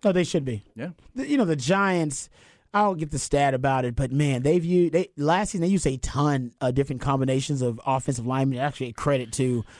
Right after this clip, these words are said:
Speaker 1: them being able to do that and still have a thousand-yard rusher in Saquon Barkley and still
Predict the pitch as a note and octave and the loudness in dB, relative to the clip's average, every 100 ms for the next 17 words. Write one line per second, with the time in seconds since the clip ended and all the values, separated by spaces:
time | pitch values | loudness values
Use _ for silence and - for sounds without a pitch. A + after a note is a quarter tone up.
0 | - C#3+ C#3+ C#3+ C#3+ C3+ B2+ B2 D3+ C#3+ | -6 0 2 2 2 0 0 2 2 2
1 | C#3 C3 B2 - D3 D3 C#3 C3+ C3+ C3+ | 0 -2 -8 -2 0 2 2 0 -2 0
2 | C3+ C3+ C3 - A#2+ A2 C#3+ C#3 C3+ C3+ | 2 0 -2 -2 -4 -2 0 0 2 2
3 | C3+ C3 C3+ C3 C#3 B2+ C#3 C3 C#3 C3 | 2 0 0 0 -2 -2 -2 0 -2 0
4 | C3+ C3+ C#3+ B2+ - C3+ | 0 2 2 0 0 0